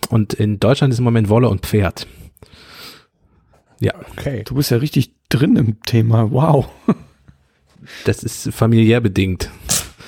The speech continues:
Speaker 3: Okay.
Speaker 1: Äh, ich, meine Mutter macht, äh, ist mit im Team der Sesamstraße, deswegen.
Speaker 2: Ernsthaft?
Speaker 1: Ähm, ja, die macht die Sesamstraßen-Kostüme. Also wenn, wenn, da sind ja immer Menschen mit dabei und auch die Puppen müssen ja manchmal Kostüme haben und da ist sie,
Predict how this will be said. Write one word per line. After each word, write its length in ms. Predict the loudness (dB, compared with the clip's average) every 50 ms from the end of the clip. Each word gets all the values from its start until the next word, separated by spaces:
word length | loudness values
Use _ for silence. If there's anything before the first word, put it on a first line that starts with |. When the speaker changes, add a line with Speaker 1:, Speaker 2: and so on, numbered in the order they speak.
| -20 -20 -20
Speaker 3:
Okay. 460 | -20 -10 -2 0 2 4 4 4 2
Speaker 1:
Äh, 40 | 0 -4 -6 -4 -4 -4
ich, 140 | -4 -6 -10 -14 -16 -10 -4
meine 280 | -2 0 2 2 4
Mutter 260 | 4 4 2 2 2
macht, 440 | 2 0 0 -2 -6 -12 -14 -14 -14 -14 -4 -2
äh, 280 | 0 2 2 2 2 0 -2 -2 -2 0 0 0 0
ist 320 | 0 -2 -2 -8 -6 -2 0
mit 220 | 2 2 2 2
im 100 | 0 -2
Team 200 | 0 0 0 2
der 100 | 2 2
Sesamstraße, 540 | 2 2 0 0 -2 -2 -4 -4 -4 -4 -4
deswegen. 400 | -6 -6 -6 -6 -8 -10 -10 -12 -16 -18 -18 -8 -6
Speaker 2:
Ernsthaft? 420 | -6 -2 0 0 0 0 -4 -2 0
Speaker 1:
Ähm, 720 | 2 4 4 4 4 4 4 4 4 4 4 4 4 2 0 -6 -2 0
ja, 140 | 2 2 2
die 80 | 4
macht 180 | 2 2 2 4
die 120 | 2 4
Sesamstraßen-Kostüme. 1200 | 4 4 4 4 4 2 0 0 0 0 0 0 0 -2 -4 -4 -4 -4 -4 -2 -2 -2 -2 -4 -8
Also 300 | -8 -6 -2 -2 0 0
wenn, 240 | 0 0 0 0 0
wenn, 200 | 0 0 0 0
da 100 | -2 -4 -2 -2
sind 220 | 0 0 2 2
ja 80 | 2 2
immer 180 | 2 2 2
Menschen 360 | 2 2 2 0 0 0 2 2
mit 140 | 2 2
dabei 440 | 0 0 2 2 4 4 4 2 2
und 240 | 2 0 0 0 0
auch 80 | -2 -2
die 100 | -2 0
Puppen 240 | 0 0 2 2
müssen 160 | 0 2 2 2
ja 40 |
manchmal 280 | 2 2 2 2 0 0
Kostüme 420 | 0 -2 -2 0 0 2 2 4
haben 220 | 2 2 0 0 0
und 140 | -2 0 0
da 80 | 0
ist 120 | 0 0 0
sie, 260 | 0 0 0 0